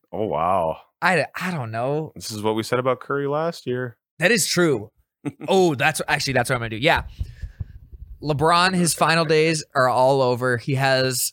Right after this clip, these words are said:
Speaker 2: just no gas in the tank.
Speaker 1: <laughs>
Speaker 2: Anthony Davis hasn't shot a basketball since April fifth.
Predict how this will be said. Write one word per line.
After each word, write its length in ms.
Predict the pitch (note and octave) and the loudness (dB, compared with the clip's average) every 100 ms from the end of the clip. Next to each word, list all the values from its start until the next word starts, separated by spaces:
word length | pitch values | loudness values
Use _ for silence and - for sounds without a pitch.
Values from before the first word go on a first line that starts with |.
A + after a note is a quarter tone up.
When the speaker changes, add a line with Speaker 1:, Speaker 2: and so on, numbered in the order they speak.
| _ | _
Speaker 2:
just 220 | C3+ B2+ C#3 | -4 -4 0
no 280 | C#3 C3+ | 2 2
gas 360 | C3 B2 B2 - | 2 2 2 0
in 60 | A#2+ | -4
the 60 | |
tank. 340 | A#2 B2+ A#2 - | -2 -2 -4 -2
Speaker 1:
<laughs> 20 | |
Speaker 2:
Anthony 340 | C#3 D#3 D#3+ | 0 2 2
Davis 280 | C3+ C3+ C3+ | 2 2 2
hasn't 240 | C3 B2 A2+ | 2 0 0
shot 180 | B2 B2 | 2 2
a 40 | |
basketball 460 | A#2 A2+ A2+ B2 A#2 | 2 0 0 0 0
since 200 | A#2 - | -2 -4
April 380 | A#2+ A#2 A#2+ A2 | -4 -2 -4 -4
fifth. 680 | - A#2 A2 A2 - - | -4 0 0 -2 -10 -20